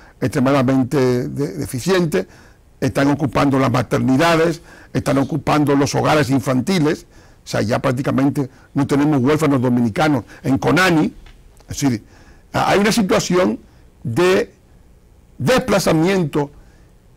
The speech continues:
de mudanza hacia la República Dominicana y al mismo tiempo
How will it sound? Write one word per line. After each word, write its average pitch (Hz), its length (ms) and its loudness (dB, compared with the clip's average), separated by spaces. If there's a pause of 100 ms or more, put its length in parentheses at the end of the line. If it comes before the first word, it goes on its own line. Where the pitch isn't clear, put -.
(140)
de 208 180 2
mudanza 196 580 2
hacia 143 160 -2
la 139 80 -2
República 151 480 -2
Dominicana 143 640 0 (360)
y 147 60 -2
al 139 80 2
mismo 160 200 2
tiempo 151 440 -2